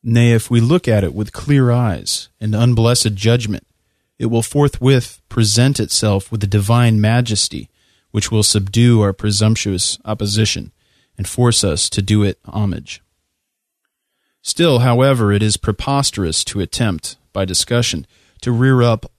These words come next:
a full faith in Scripture. True, were I called to contend with the craftiest despisers of God,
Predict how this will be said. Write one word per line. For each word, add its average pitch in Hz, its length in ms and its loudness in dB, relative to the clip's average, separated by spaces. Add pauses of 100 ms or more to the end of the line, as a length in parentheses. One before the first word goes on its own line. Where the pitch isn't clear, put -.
(120)
a 101 80 -12
full 135 320 0
faith 117 380 -2
in 78 100 -10
Scripture. - 540 -6 (920)
True, 143 320 4
were 117 220 4
I 127 120 2
called 151 360 -2
to 123 120 -4
contend 123 500 0
with 110 200 -2
the 110 100 -4
craftiest 127 600 -2
despisers 110 600 0
of 95 140 -6
God, 117 460 -2